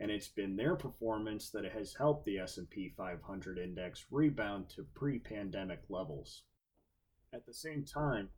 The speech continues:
other market sectors that are largely made up of value stocks are still trading well below their pre-pandemic levels. These would include the energy sector, which is down thirty-three percent, and the financial sector,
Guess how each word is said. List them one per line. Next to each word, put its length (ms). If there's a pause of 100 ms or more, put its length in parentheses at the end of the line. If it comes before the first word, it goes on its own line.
(100)
other 220
market 400
sectors 640
that 80
are 140
largely 560
made 260
up 160
of 120
value 420
stocks 500 (460)
are 80
still 340
trading 480
well 220
below 360
their 140
pre-pandemic 920
levels. 480 (500)
These 240
would 100
include 520 (100)
the 180
energy 360
sector, 560 (100)
which 220
is 100
down 380
thirty-three 560
percent, 560 (440)
and 120
the 60
financial 580
sector, 540